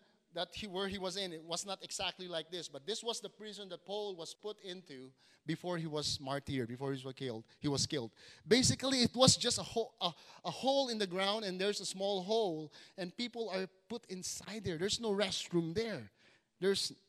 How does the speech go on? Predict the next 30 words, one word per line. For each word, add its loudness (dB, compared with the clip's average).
and -2
it's -2
just -2
a -6
small 0
hole. 2
And -12
imagine -6
the -2
heat, -4
the, -14
the -14
stench. -4
These -8
were -8
the -8
kinds -10
of -16
situation -6
prisoners -4
experienced -4
back -8
then. -10
Look 0
at 4
the -8
prisons 4
we 2
have 2
today. 0